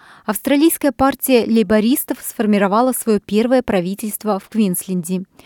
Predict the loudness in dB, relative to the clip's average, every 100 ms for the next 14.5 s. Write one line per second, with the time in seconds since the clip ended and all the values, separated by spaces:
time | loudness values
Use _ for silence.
0 | -20 -12 -4 0 2 2 4 4 4 2
1 | 0 0 0 2 4 2 0 -2 0 0
2 | 0 -2 -4 -4 0 2 2 2 -2 -4
3 | -4 -4 0 2 0 -2 -4 -6 -8 -10
4 | -8 -8 -8 -10 -4 -4 -4 -10 -4 -4
5 | -2 -4 -4 -4 -4 -6 -8 _ _ _
6 | _ _ -20 -20 -20 _ 0 0 0 -4
7 | -4 -2 -4 -2 -4 -4 -10 -4 -4 0
8 | -2 -2 -2 -4 -8 _ -20 -18 -4 0
9 | 2 0 -6 -2 0 0 -2 -4 -2 0
10 | 0 -2 0 2 2 0 0 0 2 0
11 | -2 -2 -2 -2 0 0 -2 -2 -6 -8
12 | -10 _ _ -20 -16 -6 0 2 4 4
13 | 2 2 0 0 -4 -2 0 0 0 -4
14 | -4 -6 -4 -4